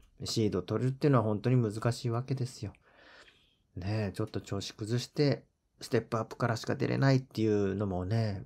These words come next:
あの、みんな経験してることなのでね、本当に一握りなんですよね。はい。で、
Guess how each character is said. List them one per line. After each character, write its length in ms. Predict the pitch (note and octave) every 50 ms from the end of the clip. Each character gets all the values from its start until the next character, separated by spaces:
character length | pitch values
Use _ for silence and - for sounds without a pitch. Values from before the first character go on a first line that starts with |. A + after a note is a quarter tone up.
| - -
あ 100 | F#2 F2+
の、 200 | F2 F2+ F2 F2
み 120 | F#2+ G#2+
ん 80 | A2 A2
な 140 | A2 G#2+ G2
経 240 | - - B2+ A#2+ A#2
験 200 | - B2+ B2 A#2+
し 80 | -
て 80 | - C3
る 120 | A#2+ A2+
こ 120 | - - G2
と 120 | - G#2
な 120 | F#2 E2+
の 120 | D#2+ - -
で 120 | - D2+
ね、 240 | D2+ E2 E2+ E2+ E2+ F2
本 200 | F#2 G#2+ A#2+ B2+
当 140 | C3 - D3+
に 100 | D3+ C#3+
一 200 | C3 - - C#3
握 240 | C#3+ D#3 D3+ C#3+ B2+
り 100 | A2 G2
な 120 | F2 E2
ん 60 | D#2+
で 60 | D2+ D2
す 140 | - -
よ 80 | - D#2+
ね。 220 | E2 E2 E2+ - _ _ _ - - - - - - - - - - - _ _ _ _ _ _
は 220 | - - F2 E2+ D#2+ D#2+ D#2
い。 80 | D2+ - - _ _ _ _ _ _ _ _ _ _ _ -
で、 400 | B2 C#3+ E3+ E3+ D#3 - -